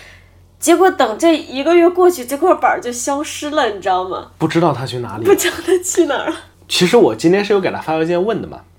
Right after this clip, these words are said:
Speaker 2: 他没回我，今天他休息嘛。
Speaker 1: 嗯。
Speaker 2: 其实明天应该谜底就能揭晓了啊，但是呢，咱们等下一期可以，可以给大家，
Speaker 1: 如果能想得起来的话。
Speaker 2: 对，如果能想得起来。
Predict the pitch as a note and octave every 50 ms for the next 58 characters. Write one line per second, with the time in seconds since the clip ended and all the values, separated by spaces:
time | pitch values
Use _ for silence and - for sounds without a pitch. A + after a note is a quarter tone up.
0 | _ _ _ _ _ - - D3+ E3+ F#3 F3+ - - A#2 C3+ A#2 F#2+ G#2+ A#2+ C3
1 | C#3 C#3+ D3 - E3 D#3+ D#3+ D#3 A#2 F#2+ - - F3+ F3+ F3 E3 E3 - - -
2 | - - - - - - _ _ - - F3+ G#3+ A#3+ G#3+ D3+ D#3 F#3 G3 A3 G#3
3 | G#3 G3 F#3+ F#3 F3 D#3 D3 D3+ C3+ A#2 A2 A#2+ A2+ A#2 A#2+ A#2+ B2 C3 C3 B2
4 | A#2+ - - - - _ - - - - - - - - - - - - D3+ E3+
5 | F3 C#3+ - G#3+ G#3+ F#3+ F#3+ F#3 E3+ - - - _ _ _ - D#3+ E3+ G#3 A#3
6 | E3 A#2 G#2+ - A#3 A#3 D#3+ G#2+ G2 - - A#2 G#2 - - - _ - - C3
7 | C3 B2+ A#2+ A#2+ - - - - - - _ - - - D3+ C#3+ D3+ D3 - -
8 | B3 A#3+ C4+ C4+ F3 B2+ - B3 - - A#3+ E3+ - F4+ - E3+ D3 B2 B2 C#3
9 | D3+ D#3 D3+ D#3+ D#3 D#3 C#3 D#3 D#3 C#3+ A2 F#2 G2